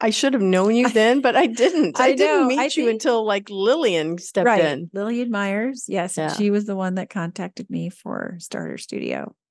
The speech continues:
Speaker 1: Yeah,
Speaker 2: Yeah.
Speaker 1: that is
Speaker 2: Yeah.
Speaker 1: so crazy. It's
Speaker 2: I
Speaker 1: like,
Speaker 2: know.
Speaker 1: you've always been
Speaker 2: The
Speaker 1: there. And
Speaker 2: Kevin Bacon, six degrees of
Speaker 1: Yeah, I know. We're like
Speaker 2: separation.
Speaker 1: this.
Speaker 2: <laughs>
Speaker 1: And just so our listeners know, I'm, like, making my hands going like airplanes, but they're flying over each other.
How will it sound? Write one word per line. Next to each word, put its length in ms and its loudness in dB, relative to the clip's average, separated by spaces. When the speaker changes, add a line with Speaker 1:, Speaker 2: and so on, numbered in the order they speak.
Speaker 1:
Yeah, 80 -2
Speaker 2:
Yeah. 400 0
Speaker 1:
that 200 0
is 140 2
Speaker 2:
Yeah. 60 -4
Speaker 1:
so 140 0
crazy. 600 -2
It's 160 -6
Speaker 2:
I 20 -6
Speaker 1:
like, 160 0
Speaker 2:
know. 400 -4
Speaker 1:
you've 220 4
always 280 4
been 160 2
Speaker 2:
The 80 4
Speaker 1:
there. 40 2
And 80 -2
Speaker 2:
Kevin 240 2
Bacon, 500 -2
six 260 -6
degrees 440 -2
of 60 4
Speaker 1:
Yeah, 160 4
I 120 2
know. 200 4
We're 180 4
like 240 2
Speaker 2:
separation. 0 -
Speaker 1:
this. 520 -2
Speaker 2:
<laughs> 340 0
Speaker 1:
And 160 4
just 220 2
so 80 4
our 140 4
listeners 440 -2
know, 140 2
I'm, 180 0
like, 200 2
making 440 0
my 120 2
hands 280 0
going 220 0
like 220 -2
airplanes, 460 -2
but 140 -2
they're 120 2
flying 360 2
over 240 2
each 220 0
other. 240 0